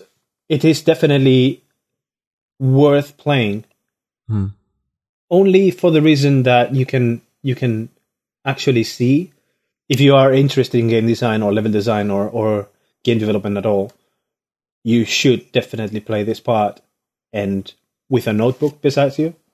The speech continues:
Speaker 2: <laughs>
Speaker 1: So you can write down what's off and what would you change and such.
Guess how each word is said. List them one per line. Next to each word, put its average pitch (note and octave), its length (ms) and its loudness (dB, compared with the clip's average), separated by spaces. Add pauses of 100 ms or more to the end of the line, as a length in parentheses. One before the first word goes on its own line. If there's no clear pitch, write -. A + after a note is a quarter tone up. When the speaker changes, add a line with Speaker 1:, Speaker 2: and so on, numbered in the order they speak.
(160)
Speaker 2:
<laughs> - 140 -14 (420)
Speaker 1:
So B2 60 -2
you A#2 80 0
can A#2+ 220 -2
write A#2+ 200 2
down C3+ 500 -2
what's A#2 400 -4 (260)
off - 460 -6
and A2+ 200 -4
what A#2 180 -2
would A#2+ 220 -2
you C#3 180 2
change C#3 320 -2
and C3 140 -2
such. - 380 -4